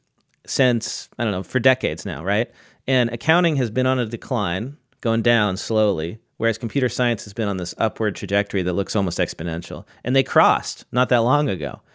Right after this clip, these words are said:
So now we have more people becoming computer science majors than becoming accounting majors. And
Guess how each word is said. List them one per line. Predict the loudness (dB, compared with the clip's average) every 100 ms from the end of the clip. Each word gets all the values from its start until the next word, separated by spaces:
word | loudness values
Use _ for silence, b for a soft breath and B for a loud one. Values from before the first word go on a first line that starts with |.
| _
So | 0
now | 2 6
we |
have | 4
more | 4 0
people | 0 -2
becoming | -4 -4 -2 -2
computer | -2 -2 -2
science | 0 -2 -2
majors | -6 -6 -4
than | -4
becoming | -2 0 0
accounting | 0 0 0
majors. | 0 -2 -6 -12 b b b b
And | 2 2